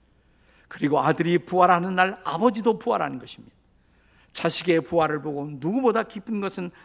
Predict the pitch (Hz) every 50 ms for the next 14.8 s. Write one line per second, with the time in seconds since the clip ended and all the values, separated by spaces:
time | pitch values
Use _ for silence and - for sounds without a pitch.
0 | _ _ - 165 160 170 170 156 165 160 160 151 143 139 135 131 - - 135 131
1 | - 139 139 135 135 - _ _ _ _ _ _ _ _ _ _ _ _ _ _
2 | _ _ - 160 170 160 156 175 170 170 170 - - _ - - - - 196 190
3 | 185 185 185 185 185 185 - - _ _ - - - 214 180 202 202 196 196 196
4 | 202 202 196 - - - - _ _ - - - 214 208 202 196 202 190 185 185
5 | 196 202 - _ _ _ _ _ _ _ _ _ _ - - - 180 180 180 -
6 | - 185 185 170 156 - 175 170 160 160 160 - - - _ _ - - - -
7 | - - - 156 147 147 143 139 143 147 - _ _ _ 127 131 123 165 170 180
8 | 220 262 262 233 226 233 220 214 214 208 202 190 - _ _ - - - 147 143
9 | - - - 120 123 - _ _ _ _ _ _ _ _ _ _ _ _ _ _
10 | - 113 123 151 147 - 131 127 127 - - - 131 135 131 123 - 139 127 123
11 | - 104 82 - - - - - - - - _ _ _ _ _ _ _ _ _
12 | _ _ _ _ _ _ _ _ _ _ _ _ _ _ _ _ _ _ _ _
13 | _ - - 151 156 156 156 170 170 156 - 185 180 185 170 180 175 175 175 180
14 | - - - 185 175 190 180 160 156 143 - - 165 156 147